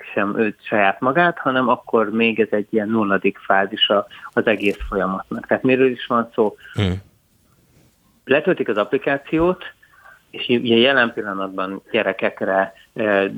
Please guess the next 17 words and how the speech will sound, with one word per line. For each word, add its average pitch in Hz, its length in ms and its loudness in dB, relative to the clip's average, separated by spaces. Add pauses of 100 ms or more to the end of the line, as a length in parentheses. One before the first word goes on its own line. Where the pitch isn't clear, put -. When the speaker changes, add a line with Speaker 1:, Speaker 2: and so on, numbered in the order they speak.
(460)
Speaker 1:
van 98 220 0
kidolgozva 104 840 0
azok - 480 -4
a 107 300 2
részek, 110 580 0
azok 104 320 -4
a, 95 240 0 (300)
ö, 110 200 2 (100)
panelok, 107 440 2
amik 104 360 -2
működnek, 131 680 0 (420)
de 135 120 0
később 117 440 0
a 101 60 -2
felnőttek 107 560 -2
is, - 240 -6
ö, 101 340 2